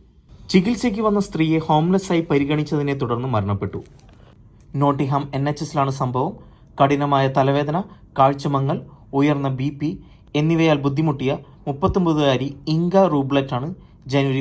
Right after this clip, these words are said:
പത്തൊമ്പതിന് രാത്രി പത്ത് നാൽപതിന് ക്യൂൻസ് മെഡിക്കൽ സെന്റർ എമർജൻസി വിഭാഗത്തിലെത്തിയത്. രണ്ടു കുട്ടികളുടെ അമ്മയായ റൂബ്ലറ്റിനെ ജനുവരി ഇരുപതിന് പുലർച്ചെ രണ്ടു മണിക്ക് മെഡിക്കൽ സ്റ്റാഫ് അവസാനമായി ചെക്ക് ചെയ്യുകയും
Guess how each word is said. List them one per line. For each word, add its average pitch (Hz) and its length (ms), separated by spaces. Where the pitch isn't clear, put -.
പത്തൊമ്പതിന് 147 500
രാത്രി 123 300
പത്ത് 139 460
നാൽപതിന് 127 460
ക്യൂൻസ് 175 540
മെഡിക്കൽ 160 280
സെന്റർ 139 400
എമർജൻസി 135 480
വിഭാഗത്തിലെത്തിയത്. 120 960
രണ്ടു 131 200
കുട്ടികളുടെ 127 400
അമ്മയായ 127 400
റൂബ്ലറ്റിനെ 127 600
ജനുവരി 156 420
ഇരുപതിന് 147 380
പുലർച്ചെ 135 460
രണ്ടു 139 280
മണിക്ക് 135 300
മെഡിക്കൽ 127 340
സ്റ്റാഫ് 123 420
അവസാനമായി 127 540
ചെക്ക് 143 380
ചെയ്യുകയും 135 580